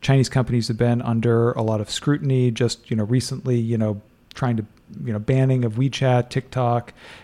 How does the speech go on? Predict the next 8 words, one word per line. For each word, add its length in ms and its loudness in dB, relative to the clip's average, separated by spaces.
you 60 0
know, 120 4
delisting 580 4
a 60 2
bunch 340 0
of, 340 2
of 240 -4
companies. 640 0